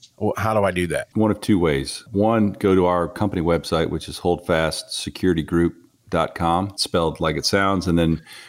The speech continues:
Speaker 2: we also have quantico experience dot com. We're still kinda working out the, you know, again, we're pretty new, but, but we, we own both those domains and,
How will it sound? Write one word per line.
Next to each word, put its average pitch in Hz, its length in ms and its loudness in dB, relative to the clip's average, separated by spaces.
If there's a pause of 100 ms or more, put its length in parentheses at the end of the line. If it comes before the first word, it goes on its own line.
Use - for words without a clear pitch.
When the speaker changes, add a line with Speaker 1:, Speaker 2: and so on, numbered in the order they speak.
(140)
Speaker 2:
we 98 80 2
also 104 300 2
have 85 480 -2
quantico 98 440 2
experience 90 540 0
dot 76 280 -2
com. 76 440 -2 (240)
We're 87 80 -6
still 85 220 -2
kinda 78 240 -2
working 80 360 -2
out 78 240 -2
the, 69 280 -2 (440)
you 92 80 0
know, 73 60 0
again, 78 260 0
we're 69 140 -2 (180)
pretty 87 220 2
new, 78 300 2
but, 73 200 -6 (140)
but 87 100 -4
we, 80 280 -4
we 90 120 2
own 90 160 2
both 85 220 0
those 82 180 0
domains 82 640 0
and, 73 280 -6